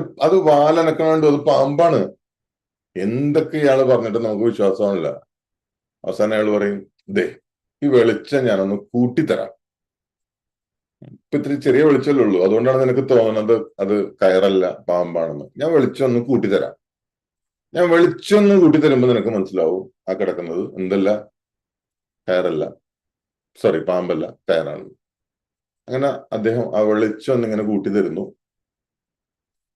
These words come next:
അപ്പോ നമുക്ക് സമാധാനായി. ഓ, ഇതുവരെ ഞാൻ പേടിച്ച, എന്നെ കൊല്ലും എന്നൊക്കെ വിചാരിച്ചിരുന്ന പാമ്പല്ലത്, അത് ഒരു അനങ്ങാതെ ഒന്നും എന്നെ, എന്നെ ഒന്നും ചെയ്യാൻ പറ്റാത്ത കയറാണത്. ആ കയറിന് എന്നെ ഒന്നും ചെയ്യാൻ പറ്റില്ല.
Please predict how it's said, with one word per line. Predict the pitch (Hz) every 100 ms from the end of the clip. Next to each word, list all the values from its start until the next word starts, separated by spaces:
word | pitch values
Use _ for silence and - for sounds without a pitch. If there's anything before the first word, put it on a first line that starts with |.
| _ _ -
അപ്പോ | - 117 127 98
നമുക്ക് | 101 92 92 -
സമാധാനായി. | - 92 90 90 95 101 107 110 120 110 76 - -
ഓ, | 98 - _ _ _ _ _ _ _ -
ഇതുവരെ | 98 107 104
ഞാൻ | 98 101
പേടിച്ച, | 101 95 92 - 107 98 - _ _ _ _ _ _ _ _ _
എന്നെ | 90 90 98 95 - _ _ _
കൊല്ലും | 101 95 98
എന്നൊക്കെ | 104 104 104
വിചാരിച്ചിരുന്ന | 95 95 92 95 92 95 98 92
പാമ്പല്ലത്, | 95 92 69 87 87 69 67 - - -
അത് | -
ഒരു | - 95 101 - _ _ _ _ _ _ _ -
അനങ്ങാതെ | 90 87 92 92 95 95
ഒന്നും | 90 95 113 110
എന്നെ, | 98
എന്നെ | 101 110 113 131
ഒന്നും | 127 127 151
ചെയ്യാൻ | 131 110
പറ്റാത്ത | 104 98 95
കയറാണത്. | 95 90 80 78 71 78 - - 95
ആ |
കയറിന് | 95 101 98
എന്നെ | 107 107
ഒന്നും | 107 107 113
ചെയ്യാൻ | 101 87
പറ്റില്ല. | 80 - -